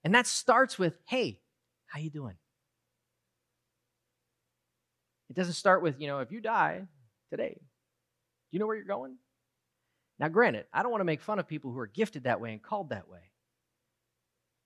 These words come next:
I just wanna point out, that's not how our culture operates. And if a supernatural move of God comes on somebody and they're supposed to go and say that, by all means, please don't listen to me.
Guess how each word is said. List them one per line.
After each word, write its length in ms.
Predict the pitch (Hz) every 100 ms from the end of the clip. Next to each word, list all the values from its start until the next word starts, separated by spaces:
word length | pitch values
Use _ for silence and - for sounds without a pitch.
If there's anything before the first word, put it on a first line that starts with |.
| _ -
I 80 | 156
just 140 | 190
wanna 120 | 196
point 300 | 139 190 170
out, 180 | 175 131
that's 200 | - -
not 200 | 143 151
how 180 | 139 131
our 120 | 127
culture 420 | 123 - 127 120 107
operates. 680 | 123 92 87 80 - - _ _ _ _ _ _ _ _ _ _ _ _ _ _ _ _
And 100 | 143
if 80 | 143
a 40 | 143
supernatural 640 | - 247 208 196 190 175
move 200 | 170 151
of 80 | 135
God 340 | 151 160 151
comes 240 | - 147 143
on 140 | 147
somebody 380 | 156 143 143 131
and 100 | 107
they're 120 | 143
supposed 380 | - - 156 156
to 60 | 160
go 120 | 143
and 100 | 135
say 140 | 151
that, 260 | 160 156 _ -
by 160 | 143
all 220 | 160 196 190
means, 680 | 165 156 95 - - - - -
please 380 | 190 120 95
don't 220 | 113 135 135
listen 260 | 135 127
to 60 | 123
me. 240 | 135 87